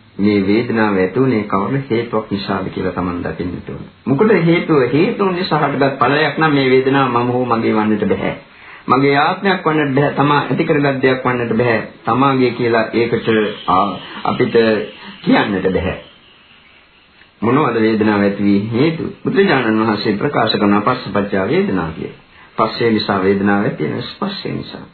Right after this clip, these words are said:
මේවා පොත්වල තියෙන කරුණු මතක තබාගත් පමණින් හෝ යම්කිසි දේශනාවක් අසලා කියලා ඒක තමන් අන් අයට කියා දෙන්නට පුළුවන් වූ පමණින් හෝ තමා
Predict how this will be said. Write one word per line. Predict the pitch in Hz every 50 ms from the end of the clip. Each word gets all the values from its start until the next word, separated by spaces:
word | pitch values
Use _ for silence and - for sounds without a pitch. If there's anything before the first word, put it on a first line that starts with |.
| - - - _ _ _ _ - - _ _ -
මේවා | - 101 98 95 95 95 95 92 95 101 104
පොත්වල | 104 117 117 117 120 - 127 123 123
තියෙන | 113 113 127 127 127 127
කරුණු | - 135 135 139 143
මතක | 139 139 139 135 143 147 151
තබාගත් | - 127 127 127 127 123 120 123 117 -
පමණින් | 123 123 120 120 120 120 120 120
හෝ | 123 123 117 113 104 - - -
යම්කිසි | 110 123 127 127 127 127 131 120
දේශනාවක් | 113 117 120 117 - 123 120 117 113 113 113 - -
අසලා | 113 - - 123 117 113 110 110
කියලා | - - 127 120 117 113 110 110
ඒක | 107 107 107 - 110
තමන් | 98 - 113 110 110 110 107 104 -
අන් | 85 101 107 110 113
අයට | 110 107 101 107 -
කියා | 117 107 107 107 101
දෙන්නට | 101 107 101 101 98 -
පුළුවන් | - - 110 107 104 101 101
වූ | 101 98
පමණින් | 98 110 110 107 104 104 101 101 101
හෝ | 104 107 101 90 - - - - - - -
තමා | - 117 113 113 113 117 120 127 131